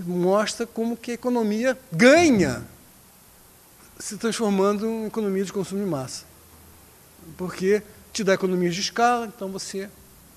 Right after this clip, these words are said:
tá realimentando. O Lula fala isso o tempo todo. É o que eu tenho dito, pessoal. Bota esse negócio da, do consumo de massa no discurso, materializa esses objetivos na economia, porque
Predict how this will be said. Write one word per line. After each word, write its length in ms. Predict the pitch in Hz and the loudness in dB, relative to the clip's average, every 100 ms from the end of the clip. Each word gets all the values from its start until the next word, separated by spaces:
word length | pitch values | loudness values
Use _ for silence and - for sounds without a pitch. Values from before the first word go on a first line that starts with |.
| - - | -20 -12
tá 100 | - | -6
realimentando. 880 | 156 202 220 226 208 202 190 170 127 - - - - | 0 0 2 2 2 4 4 4 -2 -12 -20 -20 -10
O 140 | 285 | -4
Lula 300 | 240 254 285 | -2 2 2
fala 240 | - 233 240 | 2 0 -2
isso 120 | - | -4
o 40 | |
tempo 200 | - 254 | -8 -8
todo. 360 | - 196 208 127 107 - - - - | -2 2 4 2 -8 -20 -20 -20 -12
É 80 | 196 | -10
o 40 | |
que 80 | 202 | -6
eu 60 | 226 | -8
tenho 240 | 240 233 | -8 -8
dito, 300 | 151 208 - | -8 -10 -12
pessoal. 480 | - 151 147 120 113 - - - - | -12 -10 -8 -8 -10 -20 -20 -20 -18
Bota 360 | 139 175 240 233 | -6 -4 -2 -2
esse 160 | - | -4
negócio 420 | 190 170 175 - 147 | -4 0 0 -2 -4
da, 140 | 151 | -6
do 180 | 143 139 | -6 -8
consumo 360 | 160 143 170 | -6 -4 -4
de 100 | 147 | -4
massa 340 | 143 143 143 147 | -2 -2 -4 -6
no 80 | 135 | -6
discurso, 580 | - - 190 175 - - - - | -8 -8 -6 -6 -8 -20 -20 -8
materializa 1120 | 175 180 202 202 208 170 208 240 165 127 110 110 - - - - - | -4 0 2 4 4 4 4 4 2 0 -6 -8 -20 -20 -20 -16 -8
esses 240 | 156 147 | -6 0
objetivos 760 | 180 147 156 120 - 160 127 135 | 0 2 -2 -2 -2 -2 -2 -4
na 80 | |
economia, 580 | 147 160 143 135 214 196 | -4 -4 -4 -4 -2 -2
porque 400 | 131 - 185 240 | -2 -8 -8 -8